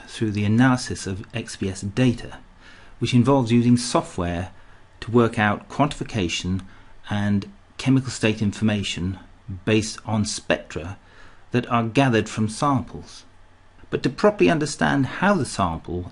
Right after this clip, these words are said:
is analysed in terms of the software, it's important to have some appreciation of the X P S technique itself. So this involves having an understanding of what we're looking at in terms of energy spectra,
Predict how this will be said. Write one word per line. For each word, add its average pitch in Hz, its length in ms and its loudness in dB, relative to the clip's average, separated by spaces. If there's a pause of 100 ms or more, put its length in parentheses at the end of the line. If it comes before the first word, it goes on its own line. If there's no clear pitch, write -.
is 95 160 -8
analysed 101 500 2
in 95 120 -6
terms 95 280 -6
of 92 200 -6
the 98 260 -6
software, 90 760 -4 (720)
it's - 180 -4
important 131 480 2
to 127 40 -2
have 127 240 0
some 160 320 0
appreciation 98 920 -2 (240)
of 113 120 -2
the 123 200 2
X - 220 -4
P 117 160 2
S - 320 -6
technique 104 500 -4
itself. - 720 -6 (380)
So - 140 -6
this 131 220 2
involves 107 460 0 (420)
having 113 240 0
an 113 80 0
understanding 113 680 0
of 98 160 -6 (400)
what 123 260 -2
we're 117 120 2
looking 120 360 4
at 98 200 -2
in 104 100 0
terms 101 300 -4
of 95 180 -8
energy 101 320 -2
spectra, - 640 -4